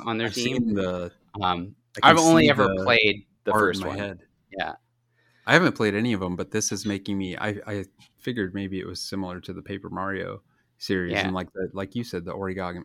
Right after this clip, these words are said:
Speaker 2: Origami King, I've heard that the writing in that is really good.
Speaker 1: Yeah.
Speaker 2: So it's made me, playing this has made me be like, "Hmm, maybe I ought to go <laughs> back and check
Speaker 1: <laughs>
Speaker 2: those out." And I've never played Super Mario R P G. Like,
Speaker 1: That's a good one.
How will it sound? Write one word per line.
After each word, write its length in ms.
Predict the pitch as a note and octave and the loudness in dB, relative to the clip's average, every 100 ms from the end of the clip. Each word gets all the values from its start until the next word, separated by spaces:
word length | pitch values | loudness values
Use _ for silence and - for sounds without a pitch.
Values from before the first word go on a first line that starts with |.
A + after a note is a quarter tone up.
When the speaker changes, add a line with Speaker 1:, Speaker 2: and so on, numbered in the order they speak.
| _ | _
Speaker 2:
Origami 400 | A2 G2 F#2+ F2+ | -4 -4 -6 -10
King, 240 | - G#2 G2+ | -10 -10 -8
I've 160 | E2 - | -10 -12
heard 420 | - A2+ F#2+ F2+ | -4 -4 -4 -6
that 320 | F#2+ F2+ - _ _ _ _ _ _ _ - | -8 -8 -10 _ _ _ _ _ _ _ -10
the 100 | G2+ | -8
writing 440 | F#2 F#2 G2 F2+ | -4 -4 -4 -8
in 160 | F2+ G2 | -12 -14
that 200 | F#2 - - | -14 -16 -14
is 140 | G2 | -12
really 300 | F#2+ F#2 F2+ | -8 -8 -8
good. 260 | F#2 G#2 - _ _ - | -10 -12 -12 _ _ -2
Speaker 1:
Yeah. 200 | G#2+ - | -2 -2
Speaker 2:
So 460 | - G2 F2+ - _ _ _ - | 0 2 2 -4 _ _ _ -8
it's 220 | G#2+ - | -6 -2
made 200 | G#2 G#2 | 0 0
me, 300 | G#2 F#2 F2 - _ _ | -2 -4 -8 -14 _ _
playing 380 | - A#2+ A2 G2 | -4 -2 0 0
this 260 | G#2 G2+ - | -2 -2 -6
has 160 | F#2+ | -6
made 220 | G#2 F#2+ | -6 -6
me 100 | G2 | -6
be 160 | F2+ F2+ | -8 -8
like, 240 | F2+ E2 - _ _ _ | -8 -8 -12 _ _ _
"Hmm, 440 | G#2 G#2 G#2 G#2 G2 _ _ | -8 -4 -2 -4 -6 _ _
maybe 260 | - A#2 A#2 | -8 -4 0
I 80 | A2 | 0
ought 40 | |
to 40 | G2+ | 4
go 140 | - | 4
<laughs> 0 | |
back 220 | - - | 4 4
and 120 | C3+ A2 | 4 4
check 160 | A#2+ | 2
Speaker 1:
<laughs> 20 | |
Speaker 2:
those 180 | C3+ B2 | 4 2
out." 140 | G2+ - | 0 -2
And 180 | B2 D3 | 2 4
I've 140 | A#2 | 6
never 200 | A2+ A2 | 4 0
played 280 | G#2+ A#2 G#2+ | 0 -2 -2
Super 240 | A#2 G#2+ | -6 -6
Mario 320 | G#2+ G#2+ G#2+ G#2+ | -4 -4 -2 -2
R 140 | G#2 | -2
P 140 | G#2+ G#2 | -4 -6
G. 320 | B2 B2 _ - - _ - | -8 -12 _ -20 -20 _ -8
Like, 300 | G2+ F2+ _ | -6 -6 _
Speaker 1:
That's 220 | - G#2 B2+ | -2 -2 0
a 60 | |
good 160 | - - | -2 0
one. 200 | C#3+ | -2